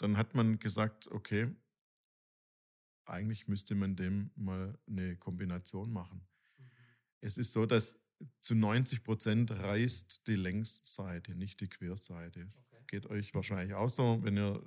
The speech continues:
Speaker 1: eine Seite reißt, guckt ihr drauf, dann ist immer die Längsseite gerissen.
Speaker 2: Warum?
Speaker 1: Na, d-, zum einen ist die natürlich deutlich länger wie die Querseite.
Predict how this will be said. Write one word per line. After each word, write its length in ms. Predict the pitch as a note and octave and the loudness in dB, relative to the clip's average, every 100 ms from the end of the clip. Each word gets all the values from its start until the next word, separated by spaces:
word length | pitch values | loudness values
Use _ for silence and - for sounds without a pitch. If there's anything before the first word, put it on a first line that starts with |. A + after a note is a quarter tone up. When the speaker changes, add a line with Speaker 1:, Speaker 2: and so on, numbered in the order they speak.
| - | -14
Speaker 1:
eine 180 | A#2 A#2 | -10 -10
Seite 380 | - G#2 G#2 F#2+ | -6 -4 -4 -2
reißt, 440 | G2+ - - - | 2 0 -2 -10
guckt 280 | - G#2 - | -8 -6 -6
ihr 60 | |
drauf, 300 | G#2+ G2+ G#2+ | -2 0 0
dann 100 | A2+ | 2
ist 100 | G#2 | -2
immer 140 | G#2 G2+ | 0 0
die 80 | G2 | 0
Längsseite 540 | F#2 G#2 - G2 F#2+ | -2 0 -2 -2 -6
gerissen. 520 | - F2+ F#2+ - F#2 - | -8 -8 -4 -4 -4 -6
Speaker 2:
Warum? 420 | - G#2 G2+ C3 G#3 - _ _ _ - | 2 2 8 8 6 -2 _ _ _ -2
Speaker 1:
Na, 140 | G#2+ | -2
d-, 140 | - - - | -2 -10 -4
zum 180 | - A#2 | -2 0
einen 180 | B2 | 2
ist 160 | C#3 - | 2 4
die 60 | A#2 | 4
natürlich 280 | A2+ A2 | 4 2
deutlich 340 | - A2+ A#2 A2 | 2 2 2 0
länger 300 | G#2+ A#2+ D3+ | 2 0 -2
wie 80 | C#3 | -4
die 100 | C3+ | -6
Querseite. 720 | - B2 C3 B2 B2 C3+ | -2 0 2 0 0 -4